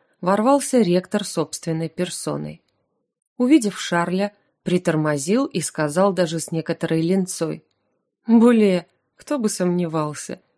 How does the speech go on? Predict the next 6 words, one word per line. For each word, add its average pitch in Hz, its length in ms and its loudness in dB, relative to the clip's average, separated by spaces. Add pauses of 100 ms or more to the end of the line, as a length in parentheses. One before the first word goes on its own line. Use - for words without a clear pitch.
(120)
решили 254 460 2
сразу 240 400 2
использовать 196 580 -2
право 196 280 2
на 180 100 0
проступок, - 720 -6